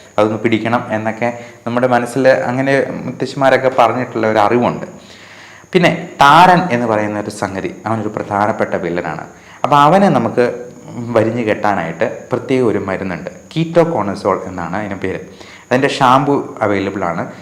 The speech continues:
അപ്പോൾ നമ്മൾ കുളിക്കുന്ന സമയത്ത് അത് മുടിയിലല്ല നമ്മൾ പുരട്ടുന്നത്, നമ്മുടെ സ്കാൽപ്പിൽ കുളിക്കുന്ന സമയത്ത് തേച്ച് പിടിപ്പിച്ച് ഒരു മിനിറ്റ് നേരം വെച്ച്, ആ, കുളിക്കുന്ന സമയത്ത് അത് കഴുകി കളയുക എന്നുള്ളതാണ് സ് പ്രധാനമായിട്ടും ചെയ്യേണ്ടത്. അത്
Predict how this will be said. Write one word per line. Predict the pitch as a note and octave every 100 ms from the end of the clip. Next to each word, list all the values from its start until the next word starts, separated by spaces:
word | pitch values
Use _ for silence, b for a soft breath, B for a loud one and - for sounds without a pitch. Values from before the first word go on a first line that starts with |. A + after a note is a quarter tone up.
| B
അപ്പോൾ | B C#3
നമ്മൾ | C#3+ D3 D#3 D3 -
കുളിക്കുന്ന | D3 D3 E3 E3+
സമയത്ത് | C#3+ B2 G#2+ F2+ - -
അത് | A2 C#3+ C3+ - - A#2 A#2
മുടിയിലല്ല | B2+ D#3+ F#3+ E3 G2+ A#2 A2
നമ്മൾ | G2 F#2+
പുരട്ടുന്നത്, | - F2 E2 D#2 G2+ - B B
നമ്മുടെ | G#2+ A#2 B2+
സ്കാൽപ്പിൽ | - - B2 C#3 D#3 D3+ F2+ F2+ - -
കുളിക്കുന്ന | A#2 A#2 B2+ B2
സമയത്ത് | A2+ F#2+ F#2+ - -
തേച്ച് | G2+ G2 G2
പിടിപ്പിച്ച് | E2+ G2+ - C3
ഒരു | C3+
മിനിറ്റ് | G#2 F#2 F#2+
നേരം | F#2+ G2 F#2
വെച്ച്, | F2 B2+ - B B B -
ആ, | A2 B2
കുളിക്കുന്ന | - B2+ C3+ C3 -
സമയത്ത് | G2 G2 G#2
അത് | G#2+
കഴുകി | G#2+ G#2 A2+
കളയുക | G2+ F2+ F#2+ G2+
എന്നുള്ളതാണ് | F2+ F2+ F2 F#2+ D3+ -
സ് | - - -
പ്രധാനമായിട്ടും | - G#2 G2 F#2+ F#2 F2
ചെയ്യേണ്ടത്. | F2+ B1 - - B B B
അത് | C3+